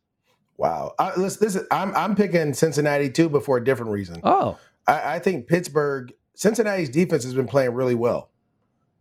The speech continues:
Speaker 1: They've been playing really well. And so, again, the biggest issue is gonna be this offensive line play. The offensive line play hasn't been really good. Uh, I think Cincinnati's gonna really get after him,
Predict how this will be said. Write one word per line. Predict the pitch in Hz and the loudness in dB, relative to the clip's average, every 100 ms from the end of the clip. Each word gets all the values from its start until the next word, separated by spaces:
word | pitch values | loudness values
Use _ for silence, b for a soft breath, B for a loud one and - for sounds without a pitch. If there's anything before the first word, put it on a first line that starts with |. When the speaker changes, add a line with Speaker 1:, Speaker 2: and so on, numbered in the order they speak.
| - | 2
Speaker 1:
They've | 160 | 4
been | 196 | 2
playing | 160 156 139 117 107 | -2 -2 -2 -6 -2
really | 131 143 147 147 143 | 2 2 2 0 0
well. | 135 120 80 - _ | 2 0 -2 -10 _
And | 131 135 | 0 2
so, | 127 156 147 143 135 - b b _ | 2 2 4 2 0 -4 b b _
again, | 127 131 202 165 | 2 4 2 2
the | 131 | 0
biggest | 147 185 151 | 2 0 2
issue | 180 196 | 0 2
is | 180 | 2
gonna | 151 147 | 2 2
be | |
this | 147 139 | 2 2
offensive | 113 151 165 151 139 | 2 0 0 -2 2
line | 135 196 214 | 2 2 0
play. | 113 76 - _ _ - | -2 -4 -6 _ _ -2
The | 113 | 2
offensive | 123 165 170 156 | 4 2 0 2
line | 139 160 | 2 2
play | 160 147 | 2 0
hasn't | 131 143 143 | 0 0 0
been | 147 135 | 0 2
really | 143 143 | 2 2
good. | 127 127 170 - _ _ _ - | 4 2 2 -4 _ _ _ 2
Uh, | 123 127 123 | 2 2 -2
I | 123 | -4
think | - 143 120 | -2 -2 0
Cincinnati's | 147 131 135 131 135 127 | 0 0 2 2 2 2
gonna | 131 | 2
really | 123 127 | 4 4
get | 123 | 4
after | 123 127 127 147 | 4 2 2 2
him, | 156 | 2